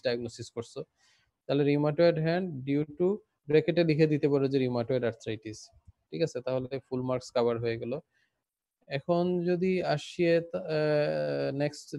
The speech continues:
তিন নাম্বার যেটা question, আহ, চিন্তা করতেছি যে name two clinical examination, two, আহ, না, এটা না, sorry, এটা, then three routine investigation you will do for the patient। তাহলে এই পেশেন্টের ক্ষেত্রে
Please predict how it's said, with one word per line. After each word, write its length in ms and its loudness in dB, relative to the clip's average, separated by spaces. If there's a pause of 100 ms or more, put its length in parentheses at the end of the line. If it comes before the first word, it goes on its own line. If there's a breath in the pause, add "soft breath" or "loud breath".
তিন 120 4
নাম্বার 300 6
যেটা 340 2
question, 420 -4
আহ, 100 -8 (720)
চিন্তা 260 -6
করতেছি 460 -10
যে 120 -8
name 420 -4
two 480 0
clinical 420 2
examination, 600 -4 (1120)
two, 180 0 (340)
আহ, 640 -2
না, 180 -2
এটা 240 0
না, 200 -6 (180)
sorry, 360 -10 (300)
এটা, 220 -2
then 220 -4
three 580 2 (140)
routine 340 6
investigation 880 2
you 280 2
will 200 4
do 140 2
for 160 0
the 140 -2
patient। 260 -6
তাহলে 200 -2
এই 160 6
পেশেন্টের 480 0
ক্ষেত্রে 460 0